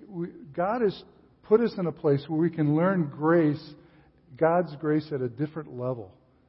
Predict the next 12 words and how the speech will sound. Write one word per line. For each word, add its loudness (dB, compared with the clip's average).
that 0
we -6
could 0
have 2
if -10
we -12
just -10
stayed -6
here. -8
Much 2
of 2
Japan's 0